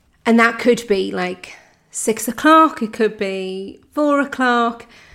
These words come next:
but it went on till about eleven o'clock. Now, don't know about you, I like to be up early, but I also like to be in bed early. So these are long days for me. And on the second day, I was like,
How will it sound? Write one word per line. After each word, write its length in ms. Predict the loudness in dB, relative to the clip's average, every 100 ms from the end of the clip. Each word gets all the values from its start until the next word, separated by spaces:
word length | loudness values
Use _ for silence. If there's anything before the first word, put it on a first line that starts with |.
| -20 _ -20 _ _ _ _
but 120 | 2
it 140 | 2 4
went 200 | 2 4
on 200 | 4 2
till 180 | -2 -4
about 260 | -4 -6
eleven 300 | -6 -8 -10
o'clock. 400 | -12 -10 -12 -8
Now, 440 | -4 -2 -2 -8 -16 _ _ _ _
don't 140 | -2
know 80 | 0
about 260 | 2 0 0
you, 480 | 0 0 -2 -6 _ _ _ -4
I 140 | -2
like 240 | 0 -2
to 80 | -4
be 100 | -4
up 120 | -2
early, 180 | -4 -8
but 140 | -8 -10
I 160 | -10
also 260 | -10 -10 -8
like 220 | -8 -8
to 80 | -6
be 160 | -6
in 80 | -4
bed 240 | -4 -4 -4
early. 260 | -6 -6
So 160 | -8 -8
these 240 | -6 -6
are 80 | -6
long 460 | -8 -6 -6 -6 -8
days 320 | -8 -8 -10
for 120 | -12
me. 380 | -12 -12 -12 -16 -18 -20 -6
And 80 | -2
on 160 | 0
the 80 | 0
second 540 | 0 -2 -2 -2 -2 -2
day, 420 | -4 -6 -10 -14 -18 -20 -16
I 140 | -8
was 240 | -6 -4 -4
like, 340 | -6 -8 -14